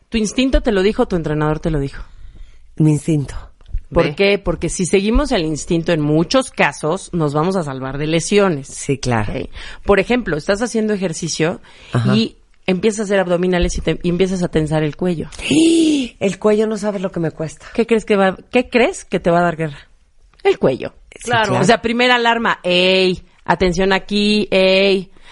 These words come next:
Speaker 1: Ah, ¿no me haces caso? Chin, ya me lastimé, viene el dolor, viene la lesión, viene la tortícolis. Entonces,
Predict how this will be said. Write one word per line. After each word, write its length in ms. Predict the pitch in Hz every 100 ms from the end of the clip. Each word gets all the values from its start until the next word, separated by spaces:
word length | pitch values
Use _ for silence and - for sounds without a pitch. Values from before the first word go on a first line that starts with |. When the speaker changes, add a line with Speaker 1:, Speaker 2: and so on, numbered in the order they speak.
| -
Speaker 1:
Ah, 120 | 240
¿no 100 | 262
me 120 | 254
haces 220 | 254 233 -
caso? 420 | 220 202 247 - - - -
Chin, 220 | - 208 196
ya 120 | 185
me 60 |
lastimé, 560 | 175 165 175 180 185 190
viene 240 | 165 170 165
el 80 | 160
dolor, 460 | 160 165 165 165
viene 200 | 165 165
la 60 | 160
lesión, 500 | 151 143 160 160 160
viene 160 | 165 156
la 100 | 147
tortícolis. 540 | 151 214 - - -
Entonces, 360 | 170 196 226